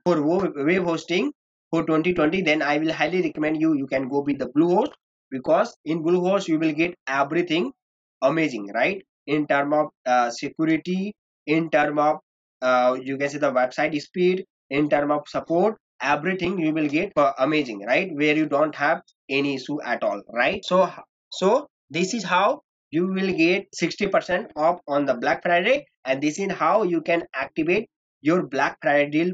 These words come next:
for Bluehost, right? So I will, I have mentioned the link in the description. All you have to do, just click on this, uh, link mentioned in the description, and then you have re-, you will redirect into this page, and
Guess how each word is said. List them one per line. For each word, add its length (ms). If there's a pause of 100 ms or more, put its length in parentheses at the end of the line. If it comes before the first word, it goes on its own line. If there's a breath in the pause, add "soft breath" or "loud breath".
for 240
Bluehost, 400
right? 260 (220)
So 200
I 180
will, 180
I 220
have 140
mentioned 400
the 60
link 300
in 120
the 100
description. 600 (340)
All 160
you 100
have 180
to 100
do, 140
just 260
click 220
on 180
this, 160 (240)
uh, 320
link 280 (520)
mentioned 360
in 160
the 380 (480)
description, 580 (280)
and 200
then 220
you 200
have 240
re-, 100
you 240
will 180
redirect 460
into 220
this 200
page, 260 (340)
and 200